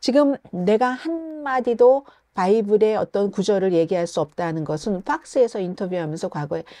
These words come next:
가장 좋아하는 바이블 구절이 어디세요? 하니까 얘기 못하고 못하니까 자꾸만 하라고 하니까 "어, 그건 말할 수 없죠. 개인적인 일인데요." 이렇게 얘기를 했고 실제적으로는 리버티 대학교에서 졸업식에서 이렇게 졸업사를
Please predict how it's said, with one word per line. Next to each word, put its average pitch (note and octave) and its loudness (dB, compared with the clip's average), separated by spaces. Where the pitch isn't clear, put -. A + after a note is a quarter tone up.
가장 G#3 -6
좋아하는 F#3 -4
바이블 D#3+ -4
구절이 E3 -8
어디세요? D#3+ -4
하니까 D#3+ -6
얘기 E3+ 0
못하고 G#3 -6
못하니까 F3+ -6
자꾸만 C4 -4
하라고 B3+ -2
하니까 G3+ -8
"어, F3 0
그건 G#3+ -2
말할 E3 -2
수 F3+ -6
없죠. D#3+ -8
개인적인 F3+ 0
일인데요." D3 -4
이렇게 G#3 4
얘기를 E3 0
했고 E3+ 2
실제적으로는 A#3+ 2
리버티 G#3+ 2
대학교에서 F3 -2
졸업식에서 F3 -2
이렇게 D#3+ 0
졸업사를 F3+ -2